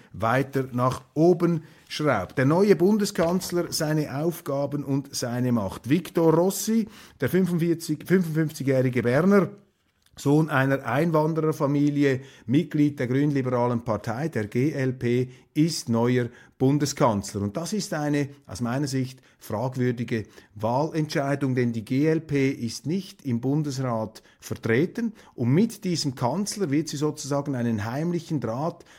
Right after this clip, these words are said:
oder einen nicht heimlichen, einen offensichtlichen Draht in den Bundesrat haben.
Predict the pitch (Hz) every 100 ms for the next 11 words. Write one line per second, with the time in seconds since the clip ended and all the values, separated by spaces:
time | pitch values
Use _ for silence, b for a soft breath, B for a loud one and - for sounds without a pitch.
0 | B 117 113 107 104 98 - - 107 185
1 | - 175 190 190 156 120 110 120 165 151
2 | 143 147 147 131 120 113 107 127 - B
3 | B _ 131 135 127 107 120 139 135 151
4 | 151 151 185 202 202